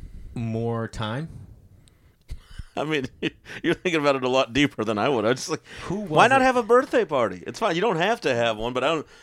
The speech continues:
Speaker 2: sticking to a five-year rule seems a little stringent.
Speaker 1: Yeah.
Speaker 2: And, and, and actually, it's kinda more stringent than a one-year, ever, doing one every year.
Speaker 1: You know what Robert Kelly, Robert Kelly said, I forget how old he is. You know Bobby Kelly?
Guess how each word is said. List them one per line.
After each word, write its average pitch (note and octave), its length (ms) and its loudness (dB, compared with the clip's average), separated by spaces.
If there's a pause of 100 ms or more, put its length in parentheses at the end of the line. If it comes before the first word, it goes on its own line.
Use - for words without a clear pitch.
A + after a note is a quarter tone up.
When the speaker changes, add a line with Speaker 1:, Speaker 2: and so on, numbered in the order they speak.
(240)
Speaker 2:
sticking F3 400 -4
to C#3+ 140 0
a A#2 100 2
five-year D#3 580 -2
rule G#2 300 -4
seems F#2 300 -6
a F#2+ 60 -4
little G2 220 -4
stringent. B2+ 760 -4
Speaker 1:
Yeah. A2 200 -6
Speaker 2:
And, A2+ 260 0
and, A#2 220 2 (120)
and B2 280 -2
actually, D#3 300 0
it's C3 140 -14 (1300)
kinda F#3 380 -4
more A#2 380 0
stringent B2+ 500 -6
than A#2 100 -4
a A2+ 80 -2
one-year, G#2+ 680 -4 (100)
ever, G2+ 220 -4
doing G#2+ 220 -4
one G#2+ 120 -4
every A#2 240 -4
year. G1+ 240 -8
Speaker 1:
You A#2+ 140 -6
know B2+ 80 -4
what B2+ 120 -8
Robert A#2+ 340 -4
Kelly, A2 280 -6
Robert A2+ 400 -4
Kelly A#2 320 -6
said, G2+ 360 -6 (260)
I A2 60 -10
forget A2 260 -6
how G#2+ 100 -4
old G#2 260 -6 (120)
he F#2+ 280 -8
is. D2+ 360 -10
You A#2+ 100 -8
know G#2+ 120 -4
Bobby G2+ 260 -4
Kelly? G#2+ 400 -8